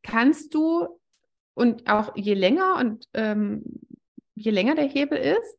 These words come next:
also praktisch je passender, ähm, kannst du dieses Gewicht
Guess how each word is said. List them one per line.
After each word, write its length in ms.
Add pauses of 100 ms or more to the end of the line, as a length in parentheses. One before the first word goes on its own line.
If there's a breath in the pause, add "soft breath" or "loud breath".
(140)
also 360
praktisch 380
je 320 (320)
passender, 920 (560 soft breath)
ähm, 480 (480 soft breath)
kannst 240
du 40
dieses 280
Gewicht 460